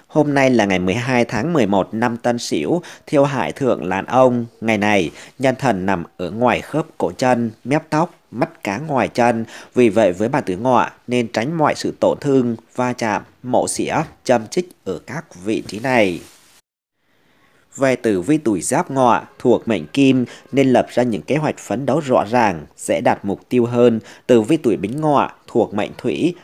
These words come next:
hãy cởi mở hơn với những người tiếp cận mình, đừng chỉ đánh giá từ bên ngoài. Tử vi tuổi Mậu Ngọ thuộc mệnh Hỏa, lúc này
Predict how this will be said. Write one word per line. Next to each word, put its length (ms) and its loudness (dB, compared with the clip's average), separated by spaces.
hãy 200 -2
cởi 340 -2
mở 160 -2
hơn 320 2
với 140 0
những 160 -2
người 140 2
tiếp 300 -2
cận 220 0
mình, 300 0
đừng 300 0
chỉ 160 -8
đánh 200 -8
giá 320 -6
từ 180 0
bên 240 -4
ngoài. 340 2
Tử 140 4
vi 160 2
tuổi 180 -2
Mậu 260 -4
Ngọ 340 -2
thuộc 300 -2
mệnh 180 -6
Hỏa, 400 -6
lúc 200 -2
này 360 0